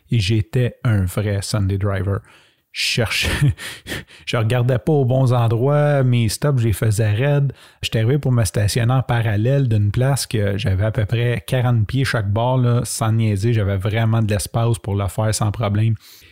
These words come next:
C'est une vraie joke, j'ai eu de la misère à le faire, puis comme j'ai débarqué de l'auto, j'étais sincèrement à au moins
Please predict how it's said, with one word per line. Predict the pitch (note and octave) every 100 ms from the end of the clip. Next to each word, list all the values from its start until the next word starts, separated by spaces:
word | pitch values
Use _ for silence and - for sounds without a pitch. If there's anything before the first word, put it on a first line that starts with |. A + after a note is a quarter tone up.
| _
C'est | - A#2+
une | G#2+
vraie | G#2+ G#2
joke, | A2+ B2 A2+
j'ai | G#2
eu |
de | G#2+
la | G#2+
misère | G#2+ A2+ A#2+
à | G#2+
le |
faire, | - A#2+ C#3+ -
puis | G#2 _ _ -
comme | G#2+ F#2+ -
j'ai | - G#2+
débarqué | G#2+ G#2+ G#2 - C#3+
de | A#2
l'auto, | G#2 B2+ B2+
j'étais | G#2+ - A2 A2+ - _
sincèrement | - - A#2+ A2 A2 G#2+ A2+
à | G#2
au | A2
moins | A2 A2